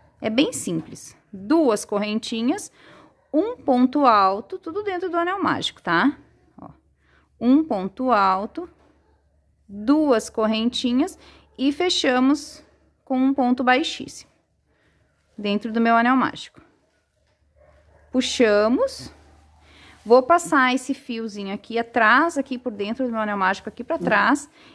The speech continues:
E agora eu vou puxar meu fio do anel mágico aqui, encerrando o meu anel mágico bem fechadinho. Eu vou deixar ele bem fechadinho aqui, ó. Tá? Feito isso, ó. Já tá pronta a minha linguinha. E aqui eu vou dar um nozinho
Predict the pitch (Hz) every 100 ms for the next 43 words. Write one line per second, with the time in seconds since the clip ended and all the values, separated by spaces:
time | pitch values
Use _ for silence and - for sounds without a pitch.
0 | - 247 247 247 269 277 277 302 285 285
1 | 254 262 277 262 262 262 240 214 233 262
2 | 262 247 220 226 247 - 277 262 220 220
3 | 240 247 - _ _ _ _ _ _ _
4 | _ 226 233 233 247 240 202 208 208 -
5 | 247 226 - _ _ _ _ _ _ _
6 | _ 214 240 254 381 370 381 381 240 160
7 | 175 190 226 220 214 226 269 294 294 254
8 | 123 - - - _ _ _ _ _ _
9 | - - - _ - 170 185 302 - -
10 | - 202 208 254 240 277 - 277 190 226
11 | - - _ - - - - - 208 214
12 | 233 320 262 262 285 254 254 269 269 233
13 | 247 - 254 269 254 240 233 240 247 277
14 | 269 233 220 233